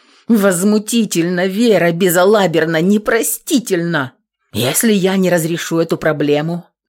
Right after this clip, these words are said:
мне останется только повеситься на бельевой верёвке, потому что простить после всего не смогу себя даже я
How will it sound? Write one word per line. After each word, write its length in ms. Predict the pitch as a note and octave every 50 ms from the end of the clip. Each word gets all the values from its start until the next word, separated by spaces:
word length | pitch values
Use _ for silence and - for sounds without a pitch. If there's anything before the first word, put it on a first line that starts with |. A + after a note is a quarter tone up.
| _ _ _ -
мне 280 | F#3+ G3+ C#4+ C#4 B3+ A3+
останется 520 | C4+ - - - A3 F#3 G3 G3+ - G#3
только 300 | G#3 A3 G#3+ G#3 A3+ A3
повеситься 720 | A3 - C#4+ C4 G#3+ E3+ F3+ F#3 F#3 - E3 - - D#3+
на 120 | D#3+ E3 E3+
бельевой 440 | F3+ F#3 F#3 G3 G3 F#3+ A#3 A3
верёвке, 520 | G3 G#3 G#3+ G3+ G3+ F3+ D3+ - - - C#3
потому 340 | - D#3 - E3+ F#3 G3 G3
что 180 | - - F#3
простить 520 | F3 - - F#3 - - - D4 A#3+ - -
после 300 | A#3 G3+ - G3 F3+ F#3+
всего 280 | - - G#3 G#3 A3
не 140 | G#3+ G3+ A3
смогу 380 | - - A#3 A3 G#3 G#3+ D#4 C#4
себя 340 | - - A3+ F#3+ F3+ G3+
даже 360 | G3+ F#3 D#3+ C#3+ F3 D#3+ D3+ D#3
я 200 | D3+ D#3 F#3+